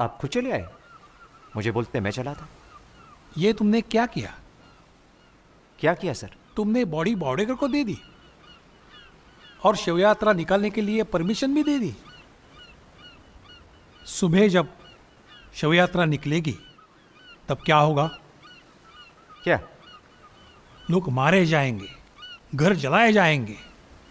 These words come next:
Speaker 2: तबाही मचेगी। और इसका जिम्मेदार कौन होगा? तुम।
Speaker 1: इसमें मैं क्या कर सकता हूं सर?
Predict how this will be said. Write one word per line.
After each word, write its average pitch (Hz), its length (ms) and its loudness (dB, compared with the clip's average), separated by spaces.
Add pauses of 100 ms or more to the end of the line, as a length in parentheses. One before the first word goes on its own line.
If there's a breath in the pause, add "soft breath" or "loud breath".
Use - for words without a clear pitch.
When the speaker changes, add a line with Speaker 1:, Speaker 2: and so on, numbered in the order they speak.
(260)
Speaker 2:
तबाही 208 300 6
मचेगी। 139 400 0 (1700)
और 185 160 4
इसका 185 220 0
जिम्मेदार 175 520 2
कौन 185 220 0
होगा? 185 320 2 (1900)
तुम। 139 180 -2 (2000)
Speaker 1:
इसमें 151 220 0
मैं 147 140 2
क्या 214 120 -2
कर 165 100 -2
सकता - 240 -10
हूं 101 40 -12
सर? - 200 -18